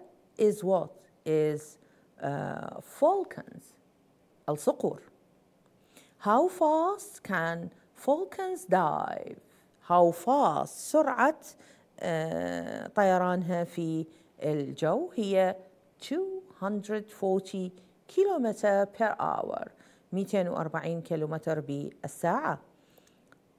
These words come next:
Number three، who are the Bedouin؟ من هم البدو؟ Who are the Bedouin؟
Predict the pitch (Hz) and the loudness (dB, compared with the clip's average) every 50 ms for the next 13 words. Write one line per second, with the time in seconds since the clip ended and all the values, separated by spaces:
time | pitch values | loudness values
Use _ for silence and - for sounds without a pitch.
0 | _ - 170 165 151 156 156 - - 151 143 147 175 240 330 370 - - - - | _ -6 -4 -2 -2 -4 -4 -2 -2 -2 0 0 0 0 -2 -2 -4 -10 -20 -18
1 | - - 392 440 453 415 359 - - 214 220 220 226 220 214 208 - 180 151 - | 0 4 8 8 10 8 8 6 2 2 4 6 6 6 4 2 -4 -6 -2 0
2 | 175 170 170 160 - 170 165 147 139 139 - - _ _ _ - 180 226 247 233 | 0 0 0 0 -2 -4 -4 -4 -4 -6 -10 -18 _ _ _ -4 -2 0 0 0
3 | 175 147 190 233 339 415 - - - _ _ _ - 269 294 269 233 285 254 185 | 0 0 0 0 -2 -2 -6 -16 -20 _ _ _ 0 2 2 4 4 4 4 4
4 | 190 180 165 - 262 285 - - 156 165 170 196 269 392 440 440 - - - - | 0 -2 -2 -2 -2 0 2 4 6 6 8 8 8 6 4 2 -2 -14 -20 -20
5 | _ _ _ - 277 269 - 403 453 453 453 - 226 175 131 117 - | _ _ _ -4 0 4 6 6 6 6 4 2 2 2 0 0 -4